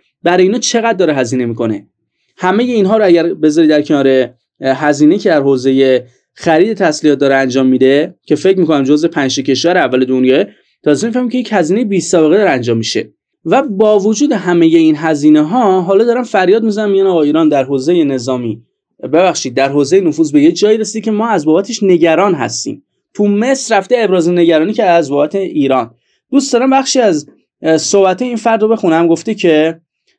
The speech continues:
اه، در خصوص آنچه در بخشی کشورهای عربی رخ می‌دهد، مانند یمن که شبه نظامیان همسو با ایران هویت آن را دزدیدند. یا مثلاً تو اگه تو یمن باشی، یک بخش قابل توجهی از جامعهٔ یمن باشی، بعد تو پایتختش هم باشی،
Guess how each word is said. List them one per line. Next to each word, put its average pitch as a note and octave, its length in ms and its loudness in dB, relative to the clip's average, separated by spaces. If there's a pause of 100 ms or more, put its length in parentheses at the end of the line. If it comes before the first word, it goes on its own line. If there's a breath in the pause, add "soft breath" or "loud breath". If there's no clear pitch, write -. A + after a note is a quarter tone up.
(120)
اه، D3 120 0
در F#3 260 0
خصوص G3+ 480 -6
آنچه G#3+ 480 -2
در D3 200 2
بخشی G3 380 -2
کشورهای D3 880 0 (300)
عربی D#3 360 0
رخ E3 220 0
می‌دهد، C#3 560 0 (320)
مانند F#3+ 420 0
یمن E3+ 500 0
که F3 120 -4
شبه D#3 340 -2
نظامیان D3 480 0
همسو D3+ 320 -4
با F#3+ 100 2
ایران D#3+ 240 2
هویت D#3+ 600 0
آن A3 180 -2
را A#3 140 0
دزدیدند. D#3+ 800 0 (280)
یا D#3 120 2
مثلاً F#3+ 180 -2
تو G#3+ 100 0
اگه G#3 140 2
تو G#3+ 120 -6
یمن F#3+ 380 0
باشی، D#3+ 520 2 (380)
یک F3 180 -2
بخش G3 240 0
قابل F3 200 2
توجهی D#3 340 0
از D3 160 0
جامعهٔ D3 280 2
یمن F3+ 320 0
باشی، D3 300 0
بعد D#3+ 140 0
تو F3 120 -20
پایتختش E3+ 560 -2
هم E3 160 0
باشی، E3 480 -2